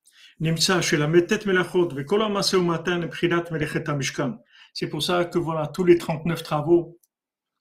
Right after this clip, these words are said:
et tout le commerce qu'on fait, c'est tout le travail du Mishkan. Ça s'appelle travailler pour le Mishkan. Mamash, mamash, il dit, c'est pas le Mishkan, c'est pas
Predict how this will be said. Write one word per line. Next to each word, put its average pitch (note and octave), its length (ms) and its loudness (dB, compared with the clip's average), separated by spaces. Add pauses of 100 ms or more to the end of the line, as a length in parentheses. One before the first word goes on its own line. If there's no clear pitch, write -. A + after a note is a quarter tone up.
(420)
et D#3+ 200 -4
tout B3 200 4
le A3+ 80 2
commerce F#3+ 460 2
qu'on E3 180 -2
fait, F#3 500 4 (420)
c'est D#3 240 -2
tout A3+ 400 0
le D#3 160 -2
travail D3+ 420 2
du D3 120 -4
Mishkan. C3+ 580 -2
Ça - 120 -10
s'appelle D3 380 -4
travailler D3+ 460 0
pour E3+ 240 4
le D3+ 80 4
Mishkan. C3+ 460 -2 (500)
Mamash, D#3+ 760 0 (520)
mamash, F3 540 2
il C3+ 80 -6
dit, B2+ 140 -8
c'est D3+ 180 -6
pas G#3+ 300 2
le D#3+ 140 2
Mishkan, D#3 440 0
c'est D3 180 -2
pas G#3 420 0